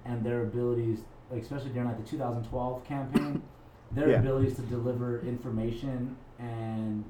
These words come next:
Speaker 1: news, uh, using satire and humor.
Speaker 2: Yeah.
Speaker 1: Like, that was, like, I was like, "Oh, you could actually, like, educate people with this shit."
Speaker 2: Yeah.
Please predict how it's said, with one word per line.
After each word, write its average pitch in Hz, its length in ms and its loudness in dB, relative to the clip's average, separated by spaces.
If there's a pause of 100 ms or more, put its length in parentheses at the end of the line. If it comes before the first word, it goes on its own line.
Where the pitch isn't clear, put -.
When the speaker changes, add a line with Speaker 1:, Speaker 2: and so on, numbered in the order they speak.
Speaker 1:
news, 120 560 0 (220)
uh, 123 40 -6
using 110 760 -2
satire 123 500 -2
and 110 120 -2
humor. 139 260 -2 (140)
Speaker 2:
Yeah. 120 180 10 (340)
Speaker 1:
Like, 110 260 2
that 110 200 0
was, 104 120 -6
like, 101 260 -8 (180)
I 123 60 -8
was 117 80 -4
like, 110 140 -6
"Oh, 143 80 -2
you 135 80 -2
could 143 140 -2
actually, 110 280 -2
like, - 120 -10
educate 117 420 -6
people 107 280 -8
with 95 140 -12
this 95 180 -12
shit." - 160 -14 (300)
Speaker 2:
Yeah. 104 240 -2